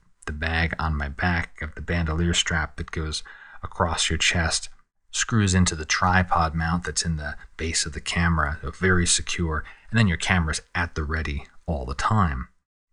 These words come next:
And at that point, the backpack is, well, just a backpack. So that's the bag I'm bringing, you know, um, and I guess one other advantage to that particular bag is it will have all of the, the camera gear that I just mentioned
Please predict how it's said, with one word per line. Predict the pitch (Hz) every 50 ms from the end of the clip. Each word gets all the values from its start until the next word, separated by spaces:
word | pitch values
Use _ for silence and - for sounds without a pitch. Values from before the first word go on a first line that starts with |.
| _ - -
And | - 69 82 82
at | 82 80 73 -
that | - 82 82 -
point, | - - 85 80 78 -
the | 95
backpack | 87 80 76 71 - - - 78 - - -
is, | 73 - - -
well, | - 78 - - - - -
just | - 78 76 - - - - - - -
a | -
backpack. | 85 104 117 120 120 - - 80 76 - - - - - - - - -
So | - - 110 101
that's | - 92 95 117 139 170 175 -
the | -
bag | 87 90 92 92 95 101 90
I'm | 87 78 76
bringing, | 71 71 73 71 - - - - -
you | 76
know, | 71 -
um, | - 69 76 78 76 76 - _ _ _ _ -
and | - 85 82 82 - - - - 120 120 - -
I | 98 104
guess | 95 95 98 - -
one | 104 110 117
other | 117 101 101
advantage | 98 90 82 90 90 92 90 - - 87 80 - - - -
to | - 87 85 82 80 - - - - - -
that | - 92 90 76 - -
particular | - 98 - - 98 - - 95 87 85
bag | 78 85 85 82 85 82 85 82 -
is | - 82 82 80 78 76 76 - - - - - _ _ _ _ - -
it | 95
will | 90 87 87
have | - - 95 90 87 85 85 82 - - _ -
all | - 104 135 170 180
of | 143 107 95
the, | 92 87 85 82 82 82 - -
the | - 85
camera | - - - - 139 143 123 98
gear | 87 - 90 82 80
that | 78 73
I | 73 78
just | 78 78 73 - -
mentioned | 98 123 143 139 - - 82 76 73 73